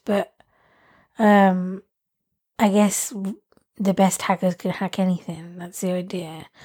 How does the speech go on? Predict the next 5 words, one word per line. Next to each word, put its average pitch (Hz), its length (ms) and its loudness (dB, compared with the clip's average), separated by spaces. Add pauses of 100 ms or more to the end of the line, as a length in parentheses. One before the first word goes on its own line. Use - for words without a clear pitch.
(360)
Um, 190 520 4 (2000)
what's 285 340 4
the 349 120 4
i-, 330 380 6
like, 254 220 6